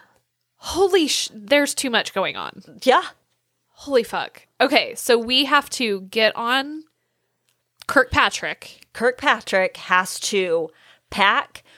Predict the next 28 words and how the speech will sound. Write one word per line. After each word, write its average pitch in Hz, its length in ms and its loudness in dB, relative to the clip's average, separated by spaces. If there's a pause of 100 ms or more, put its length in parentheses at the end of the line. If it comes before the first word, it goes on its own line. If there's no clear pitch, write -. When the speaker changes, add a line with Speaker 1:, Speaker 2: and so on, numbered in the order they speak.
(160)
Speaker 2:
two 320 220 0
hundred 320 320 -2
thousand 247 280 2
dollars 214 340 2
in 226 100 0
twenties - 680 -6 (460)
in 208 100 2
a 185 60 6
Speaker 1:
Mm-hmm. 165 100 -2
Speaker 2:
light-colored 277 520 2
leather 226 220 4
bag 190 400 -2 (220)
Speaker 1:
Uh-huh. 185 280 -10 (320)
Speaker 2:
and 196 160 0
climb 339 300 2
aboard 196 380 0
train 330 280 2
number 233 240 4
twenty-eight 240 760 0 (160)
that - 140 -4
leaves 185 180 -2
at - 140 -4
ten 339 280 2
ten 170 420 -2 (240)
for 247 200 4
Kansas 226 380 0
City, 180 220 -2
Missouri - 460 -8